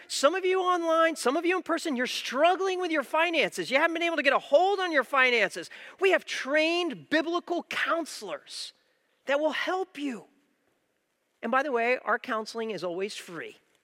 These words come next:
Find counselors today that are free. We have trained biblical counseling at our church, that will help you in this area as well as many other areas. So, so have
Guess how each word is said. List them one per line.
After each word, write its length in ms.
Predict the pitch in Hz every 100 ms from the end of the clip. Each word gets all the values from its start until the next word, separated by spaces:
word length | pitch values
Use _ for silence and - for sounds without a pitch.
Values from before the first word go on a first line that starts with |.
| _ _ - _ _ _ _ _
Find 220 | 247 220
counselors 460 | 220 214 - 165 -
today 240 | 151 143
that 100 | 139
are 80 | 123
free. 380 | - 127 - - _ _ _ _ _ _ -
We 40 |
have 120 | 180
trained 500 | - - 214 220 233
biblical 400 | 180 202 208 226
counseling 560 | 208 - 151 - - - _ -
at 80 |
our 140 | 143 139
church, 520 | - 131 - - - _ _ _ _
that 100 | -
will 100 | 180
help 260 | 165 226 220
you 120 | 190
in 80 | 156
this 260 | 202 220 240
area 320 | 220 220 185
as 100 | 151
well 180 | 160 151
as 140 | 135
many 380 | 156 170 175 175
other 280 | 151 143 147
areas. 360 | 147 131 123 123
So, 180 | 220 202 - -
so 260 | - 262 233
have 300 | - 302